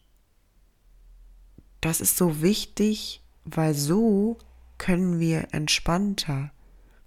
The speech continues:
aus unserer Komfortzone heraustreten oder diese erweitern. Oder auch einfach mal bewusst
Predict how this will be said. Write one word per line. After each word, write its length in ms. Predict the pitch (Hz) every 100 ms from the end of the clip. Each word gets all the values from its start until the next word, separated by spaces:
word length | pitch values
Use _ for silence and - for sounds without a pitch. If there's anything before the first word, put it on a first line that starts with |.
| _ -
aus 180 | 147 147
unserer 260 | 160 156 151
Komfortzone 1000 | - 147 - 165 156 - 151 143 139 147 - _ _ _ _ _ _ _ _ _ _
heraustreten 840 | - 135 127 147 - 170 202 -
oder 260 | - 190 185
diese 280 | 190 190
erweitern. 760 | 202 202 214 240 - 135 139 175 - _ _ _ _ _ _ _ -
Oder 240 | 269 220
auch 100 | 190
einfach 460 | - 196 - 170 165
mal 340 | 147 147 156 - - - _ _ - _
bewusst 880 | 170 143 208 240 - - - -